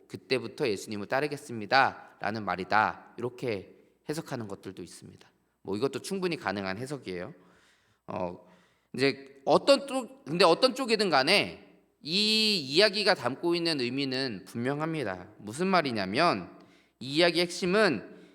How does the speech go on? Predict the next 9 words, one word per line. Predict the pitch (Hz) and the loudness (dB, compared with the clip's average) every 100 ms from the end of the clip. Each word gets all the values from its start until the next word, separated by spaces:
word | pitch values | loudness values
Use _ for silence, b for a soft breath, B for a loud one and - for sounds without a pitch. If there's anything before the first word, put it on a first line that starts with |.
| B - | B 0
예수님을 | 123 139 190 208 202 196 | 2 2 0 0 2 4
따르기 | 214 240 220 208 | 6 4 0 0
위해서는 | 156 135 135 151 180 110 92 - _ _ | 2 2 0 -2 -2 -4 -8 -18 _ _
가족까지도 | - 127 131 160 - 147 131 135 135 | -12 -8 -6 -4 -2 -2 -2 -6 -4
버릴 | 120 113 139 196 - - - | -4 -4 -4 -4 -8 -20 -20
각오가 | - 104 110 110 | -16 -12 -8 -6
있어야 | 92 82 113 101 | -8 -8 -12 -12
된다라는 | 87 85 92 87 87 95 | -12 -14 -14 -16 -18 -18
거예요. | 85 82 | -18 -20